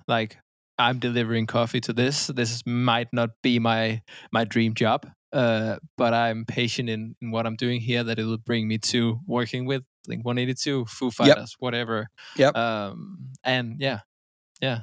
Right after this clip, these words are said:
Speaker 1: a-, and it's a journey, and it's, it's, you probably had some great experience in the,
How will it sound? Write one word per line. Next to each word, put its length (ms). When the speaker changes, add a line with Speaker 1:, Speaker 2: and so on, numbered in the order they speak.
Speaker 1:
a-, 160
and 120
it's 140
a 60
journey, 400
and 180
it's, 260
it's, 300
you 260
probably 380
had 240
some 160
great 200
experience 580
in 180
the, 320